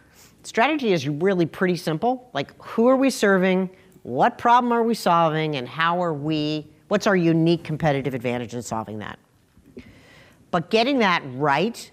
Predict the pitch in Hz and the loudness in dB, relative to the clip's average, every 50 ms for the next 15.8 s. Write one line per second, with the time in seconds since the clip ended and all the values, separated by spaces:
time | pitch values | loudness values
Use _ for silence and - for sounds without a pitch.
0 | _ - 147 160 156 - 196 196 196 208 190 160 147 139 135 127 - - - - | _ -6 -4 -2 -2 -2 -2 -2 0 2 2 2 2 0 -2 -2 -6 -10 -18 -14
1 | - - - - - 233 160 127 98 - - _ _ _ _ _ _ _ _ _ | -12 -10 -6 -2 0 0 0 0 -2 -8 -18 _ _ _ _ _ _ _ _ _
2 | _ _ _ _ _ _ _ _ _ _ _ _ - - 143 156 143 - - - | _ _ _ _ _ _ _ _ _ _ _ _ -6 -2 -2 -2 -2 -4 -8 -8
3 | 151 - 185 180 - - - - - - - 190 214 220 254 302 330 - - 185 | -4 -2 0 0 0 -2 -4 -8 -8 -6 -4 0 2 4 4 4 4 2 2 0
4 | 156 147 131 131 131 131 131 127 123 120 113 107 104 - _ _ _ _ _ _ | 0 0 -2 -4 -4 -6 -6 -6 -6 -6 -8 -8 -10 -12 _ _ _ _ _ _
5 | - - _ - 139 156 - - 165 143 139 190 247 254 240 190 151 120 92 82 | -20 -20 _ -6 -6 -6 -4 -4 -4 -2 0 2 2 4 4 4 2 0 -2 -6
6 | - - - - - - - - - - 139 160 160 151 151 147 131 127 131 160 | -12 -16 -20 -20 -20 -20 -20 -20 -6 -2 2 2 4 4 2 0 -2 -2 0 2
7 | 170 185 214 - - 208 170 - - 202 196 190 180 - - - 175 156 - 156 | 2 2 2 0 -4 -10 -8 -4 -2 0 0 0 -2 -4 -6 -6 -6 -4 -4 -6
8 | 143 - - - 170 175 196 196 196 - 160 - - 123 147 175 180 185 - 151 | -6 -6 -6 -4 -2 -2 -2 -2 -4 -8 -10 -8 -6 -4 0 0 0 0 0 -2
9 | 143 147 165 190 190 202 226 226 214 208 - - - - - - - - 147 151 | -2 0 0 0 2 4 2 2 2 0 -6 -12 -20 -20 -20 -16 -6 -2 0 0
10 | 151 135 147 156 165 175 170 - - 160 - - - 226 214 - 214 175 - 196 | 2 2 2 2 2 2 0 -2 -8 -10 -10 -8 -8 -6 -4 -4 -4 -4 -4 -4
11 | 175 147 165 156 - - 151 127 - - 160 175 175 160 156 170 143 156 151 147 | -4 -4 -4 -6 -8 -8 -10 -10 -6 -4 -2 -2 -2 -2 -4 -4 -4 -2 -4 -4
12 | - - 135 123 117 120 117 113 107 90 - - - _ _ _ - _ _ _ | -6 -8 -10 -10 -10 -8 -8 -8 -8 -8 -10 -14 -18 _ _ _ -20 _ _ _
13 | _ _ _ _ _ - - - _ _ _ _ _ _ _ _ _ _ _ _ | _ _ _ _ _ -20 -20 -20 _ _ _ _ _ _ _ _ _ _ _ _
14 | _ - - 127 - - _ - - - - 202 208 226 240 285 277 254 254 240 | _ -14 -12 -12 -12 -12 _ -20 -16 -6 -2 0 0 2 2 0 -2 -2 -2 -2
15 | 240 - - - 185 170 165 190 180 175 175 175 175 175 - | -4 -4 -4 -4 -2 -2 -2 -2 0 0 0 0 0 -2 -4